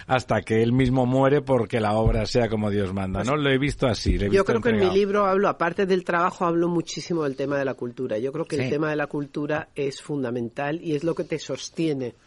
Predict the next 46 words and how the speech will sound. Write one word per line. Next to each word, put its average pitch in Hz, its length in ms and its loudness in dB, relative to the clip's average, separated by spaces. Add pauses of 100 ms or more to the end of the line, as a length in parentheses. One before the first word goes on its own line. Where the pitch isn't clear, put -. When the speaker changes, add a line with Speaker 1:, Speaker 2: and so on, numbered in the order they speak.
(560)
Speaker 2:
Eh, 151 140 -6
puedes 156 260 -8
tener 160 220 -2
un 156 100 0
día 156 160 0
mejor, 165 400 0
un 160 140 0
día 151 240 -2
peor, 156 360 -2
problemas 151 600 -4
tenemos 151 480 -2
todos, 175 480 2
pero, 147 340 -4 (100)
eh, 143 200 -6
yo 156 120 -4
creo 175 140 -4
que 175 140 -4
no 165 140 -2
hay 180 180 2
mejor 180 460 -2
antídoto 156 600 -2
contra 143 220 -6
un 139 60 -8
problema 160 480 -2 (120)
que 185 240 0
la 147 80 -6
cultura. 120 540 -8 (320)
Hay 139 100 -4
gente 160 340 -2
que 131 140 -2
le, 117 320 -6
que, 135 240 -10
que 120 180 -8
disfruta 131 680 -8
más 139 200 -6
con 143 140 -4
la 143 80 0
música, 175 480 -4
gente 147 260 -8
que 143 120 -6
disfruta 139 340 -8
más 139 160 -8
con 139 160 -6
tal, 170 280 -8 (640)
pero 143 380 0 (280)
es 170 300 -6